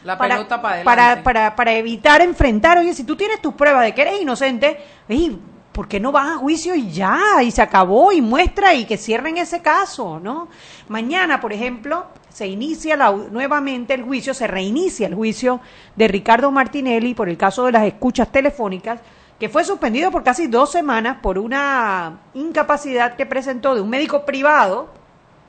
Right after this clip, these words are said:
Speaker 2: eh, que ya fue, pues ya, eh, medicina legal y ciencias forenses dijo que sí, en efecto, el hombre tiene depresión y ansiedad,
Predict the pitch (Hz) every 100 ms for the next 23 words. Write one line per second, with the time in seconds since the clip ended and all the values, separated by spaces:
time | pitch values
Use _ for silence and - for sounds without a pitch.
0 | _ _ _ _ _ 208 185 175 226 190
1 | 202 208 208 220 214 220 247 277 277 196
2 | 196 196 214 233 - 202 180 196 185 175
3 | 240 262 269 294 247 - 214 196 247 -
4 | 277 269 247 277 254 233 254 277 254 247
5 | 302 - - - - 285 285 196 - 269
6 | 190 196 196 220 254 294 294 294 226 208
7 | 226 - - 196 196 190 175 226 240 254
8 | 262 262 220 226 214 208 302 294 285 285